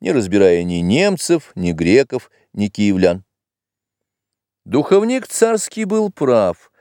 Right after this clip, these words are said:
сказав, что в московском государстве нет церкви Божией, если под церковью разуметь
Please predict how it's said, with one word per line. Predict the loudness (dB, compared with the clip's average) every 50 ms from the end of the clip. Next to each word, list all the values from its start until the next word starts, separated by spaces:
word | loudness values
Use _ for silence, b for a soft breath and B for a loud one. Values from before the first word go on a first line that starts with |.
| _ _ _
сказав, | -20 -8 -4 -2 0 2 0 0
что | 0 -4 -4 -4 -2
в | 0
московском | 0 -2 -2 -2 -4 -6 -6 -6 -6 -4 -4 -4 -4 -2
государстве | -2 -4 -4 -4 -2 -2 -2 0 -2 -4 -4 -2 -2 0
нет | 2 2 2 0 0 -2
церкви | -6 -2 0 2 2 0 -2 -6 -8 -6
Божией, | -2 0 0 0 0 0 -2 -2 -2 -4 B B B B B B B B
если | 0 0 0 0 -2 -4 -6
под | -2 0 0 -2 -2 -2
церковью | -6 -2 0 0 0 0 -2 -4 -2 0 0 0
разуметь | 0 0 0 0 0 0 -2 b